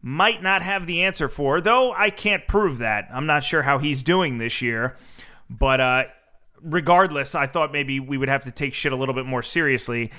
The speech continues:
and that I should alter my public approach to the coronavirus. Basically, in January, what happened was every day we would get a headline about an increasing number of coronavirus, uh, infections coming out of China.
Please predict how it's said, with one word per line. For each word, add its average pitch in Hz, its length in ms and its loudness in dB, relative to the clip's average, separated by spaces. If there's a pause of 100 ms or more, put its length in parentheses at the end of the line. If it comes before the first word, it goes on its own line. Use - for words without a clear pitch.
(220)
and 117 140 -2
that 123 80 4
I 117 80 2
should 120 220 0
alter 143 420 0
my 113 400 -2 (520)
public 240 580 -2
approach 208 840 -2
to 165 100 -8
the 147 100 -10
coronavirus. 143 920 -4
Basically, 262 560 -2
in 180 140 -6
January, 175 680 0
what 127 200 -2
happened 135 500 -4
was 143 480 2 (400)
every 247 300 2
day 180 320 4
we 175 120 -2
would 165 220 -2
get 165 160 4
a 147 60 4
headline 147 480 2
about 147 240 4
an 143 80 -2
increasing 190 580 -2
number 165 340 4
of 147 360 2
coronavirus, 147 1000 2 (120)
uh, 127 320 2
infections 143 640 0
coming 156 320 -2
out 139 100 4
of 117 100 -2
China. 135 560 0